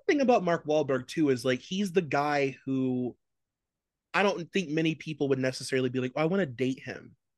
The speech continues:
But, like, if you're on a film set and you're just, like,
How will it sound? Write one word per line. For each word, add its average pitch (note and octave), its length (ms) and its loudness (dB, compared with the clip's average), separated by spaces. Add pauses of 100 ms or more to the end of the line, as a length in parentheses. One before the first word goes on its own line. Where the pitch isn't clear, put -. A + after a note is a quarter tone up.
(520)
But, A3+ 140 2
like, A3+ 320 4 (960)
if G3 160 6
you're G#3 180 6
on G3 140 4
a F3+ 80 2
film E3 420 -2
set G2 400 -6 (400)
and D3+ 120 6
you're D#3 100 6
just, E3 240 0
like, C#3+ 120 4